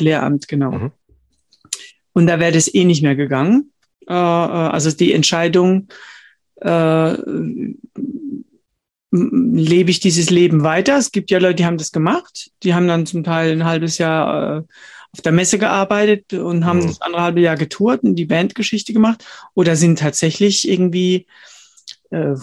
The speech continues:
Speaker 1: ein bisschen kommerziell geworden und haben davon gelebt. Aber das hab ich dann alles nicht gemacht, sondern diesen Beruf weiterverfolgt. Und dann hab ich auch noch ein Kind bekommen.
Speaker 2: Mhm.
Speaker 1: Und, ähm,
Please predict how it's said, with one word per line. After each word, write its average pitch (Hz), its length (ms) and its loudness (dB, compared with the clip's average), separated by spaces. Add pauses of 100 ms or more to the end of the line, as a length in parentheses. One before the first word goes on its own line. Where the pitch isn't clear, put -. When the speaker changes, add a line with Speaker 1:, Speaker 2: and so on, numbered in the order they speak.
(360)
Speaker 1:
ein 160 60 -10
bisschen 160 300 -2
kommerziell 175 600 2
geworden 196 500 2
und 180 120 0
haben 175 160 -2
davon 156 320 0
gelebt. 156 420 -2
Aber 160 380 -2 (160)
das - 540 -8
hab 165 140 -4
ich 160 100 -8
dann - 180 -4
alles 139 220 -6
nicht 190 200 0
gemacht, 269 440 0
sondern 175 560 -4 (540)
diesen 156 240 -2
Beruf 175 420 -2
weiterverfolgt. 185 880 -2 (640)
Und 190 220 4
dann 175 200 2
hab 185 120 0
ich 185 120 0
auch 160 60 0
noch 156 140 0
ein 156 80 0
Kind 196 260 2
bekommen. 254 540 2 (580)
Speaker 2:
Mhm. 113 300 -2 (1040)
Speaker 1:
Und, 165 480 0
ähm, 147 480 -2